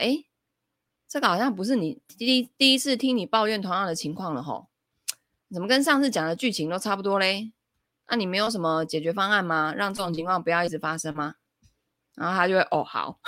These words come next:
<laughs> 没有然后。<laughs> 就是，呃，已经，啊，本来要去寻求安慰了，怎么好像没有？嘿，就是没有，不好意思。<laughs> 我，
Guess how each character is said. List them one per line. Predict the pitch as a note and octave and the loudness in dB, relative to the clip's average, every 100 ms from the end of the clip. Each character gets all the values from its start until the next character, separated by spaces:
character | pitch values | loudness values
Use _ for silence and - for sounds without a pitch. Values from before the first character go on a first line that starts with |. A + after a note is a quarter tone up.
| - F5 F5 E5 | -8 6 8 8
<laughs> | - A4 | 10 10
没 | B3+ A3+ | 10 10
有 | A3 | 12
然 | F3+ F3 | 10 6
后。 | A#3+ G3 - | 6 6 6
<laughs> | - C4 G#4+ - A4 - F#4 F4+ - - - - _ - - - - - - - | 4 4 4 4 4 2 2 0 -4 -10 -20 -20 _ -10 -10 2 2 2 -2 -12
就 | - B3 | 0 2
是， | A#3+ - | 2 8
呃， | F4 B3+ F3+ D2+ - - - - _ - - - - | 10 10 6 0 -8 -8 -14 -14 _ -20 -18 -20 -14
已 | D#3+ | -8
经， | G3 - | -6 -4
啊， | G#3+ B3 C4+ - | -4 -4 -4 2
本 | G3 | 4
来 | G#3 | 8
要 | C4 | 6
去 | C4 C#4 | 6 2
寻 | A3+ G#3 | 2 4
求 | G#3 | 4
安 | G3 A3 | 4 4
慰 | A#3 | 4
了， | F#3+ | 2
怎 | D#3+ D#3+ | 0 -2
么 | |
好 | D#3 D#3+ | -4 -4
像 | G3 | -4
没 | F3 D#3 | -4 -6
有？ | D3 - | -6 -8
嘿， | E3+ D3 - | -8 -10 -6
就 | F#3+ | -4
是 | G3+ | -2
没 | E3 C#3+ | -2 0
有， | B2+ - | -2 -2
不 | |
好 | E3 C3 | -2 -2
意 | D3 | -4
思。 | - D3 - - - A4 B4 A#4+ | -6 -12 0 4 6 6 6 4
<laughs> | - - - B3+ D4+ A#3+ | 0 -16 -4 -2 -2 -2
我， | - | 2